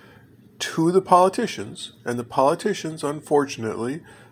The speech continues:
listen to whoever screams the loudest. That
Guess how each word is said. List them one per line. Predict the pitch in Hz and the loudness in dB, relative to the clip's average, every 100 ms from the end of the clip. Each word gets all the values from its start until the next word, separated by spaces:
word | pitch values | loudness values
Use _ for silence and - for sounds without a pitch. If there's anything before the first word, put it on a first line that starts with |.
| - | -2
listen | 127 139 - 170 | 2 4 2 -2
to | 147 | -2
whoever | 127 110 123 151 | -2 0 2 0
screams | 160 - 127 151 165 170 | -4 -6 -4 -4 -4 -2
the | |
loudest. | 185 208 147 104 - - - - _ _ - - - - - - _ _ _ - - - - _ - - | 0 0 0 -4 -6 -14 -20 -20 _ _ -20 -20 -20 -20 -20 -20 _ _ _ -20 -20 -20 -20 _ -20 -2
That | 156 127 | 2 4